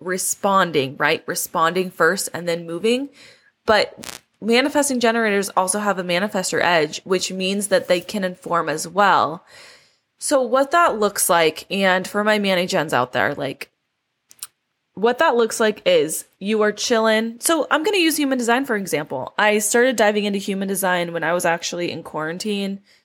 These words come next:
with covid in, like, January. And I was off of work for five days. And I was like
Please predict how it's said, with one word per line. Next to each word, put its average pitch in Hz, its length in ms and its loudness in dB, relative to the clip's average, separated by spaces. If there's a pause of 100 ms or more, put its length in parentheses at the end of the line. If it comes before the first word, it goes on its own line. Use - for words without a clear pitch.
(140)
with 202 240 0
covid 196 480 4
in, 180 160 -2
like, 170 200 -4 (300)
January. 170 800 -2 (440)
And 185 460 2
I 185 160 2
was 190 140 0
off 202 200 0
of 185 140 -8
work 170 220 0
for 214 100 -4
five 214 300 2
days. 214 400 2
And 180 180 -4
I 165 120 2
was 170 340 -6
like 156 440 0